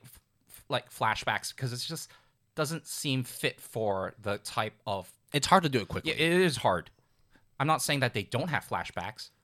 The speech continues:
Speaker 1: I'm just saying that
Speaker 2: It's, it's not as seamless as if you would do it in anime and manga.
Speaker 1: Yeah.
Speaker 2: 'Cause,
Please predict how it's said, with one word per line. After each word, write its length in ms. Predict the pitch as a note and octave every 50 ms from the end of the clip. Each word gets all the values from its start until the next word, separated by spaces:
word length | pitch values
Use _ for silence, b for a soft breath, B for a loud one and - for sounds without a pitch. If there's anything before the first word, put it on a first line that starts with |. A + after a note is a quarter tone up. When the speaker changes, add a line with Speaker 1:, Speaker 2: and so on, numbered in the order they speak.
| _ _ _ _ _ -
Speaker 1:
I'm 80 | A2+
just 180 | A2+ A#2+ A2 -
saying 240 | - A#2+ A#2 A2+ A#2
that 80 | A#2
Speaker 2:
It's, 140 | C#3+ B2+ -
it's 220 | - D3 C3 - -
not 200 | D3+ D#3 E3 -
as 120 | C3 B2
seamless 580 | - - - - B2 A#2 A2+ G#2+ F#2+ E2 - -
as 120 | F#2+ -
if 120 | G2 F2+ F2
you 100 | F#2 F2
would 140 | F2 F2
do 200 | - - F#2+ F#2
it 120 | F#2 F2+ -
in 160 | F#2+ F2+ F2
anime 280 | - F2+ F2+ F2+ E2+ E2+
and 160 | D#2+ D#2 E2
manga. 280 | E2 F2 F2 - A#2+ G#2+
Speaker 1:
Yeah. 120 | A2 G#2+ G#2
Speaker 2:
'Cause, 200 | G#2+ G#2 G#2+